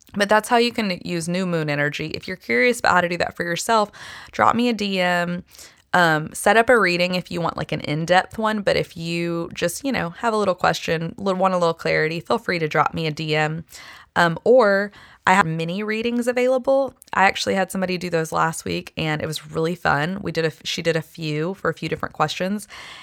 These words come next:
and it was so fun. And we went back and forth on, in-, on,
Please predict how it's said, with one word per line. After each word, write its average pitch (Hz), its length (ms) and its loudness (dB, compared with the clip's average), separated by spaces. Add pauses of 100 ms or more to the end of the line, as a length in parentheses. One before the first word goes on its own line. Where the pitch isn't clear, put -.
(220)
and 165 680 0 (340)
it 214 60 4
was 226 180 2
so 220 220 2
fun. 226 440 0
And 170 300 0
we 180 120 -2
went 185 180 -4
back 175 240 0
and 180 140 -6
forth 170 260 2
on, 165 100 -4
in-, - 240 -6
on, 156 300 0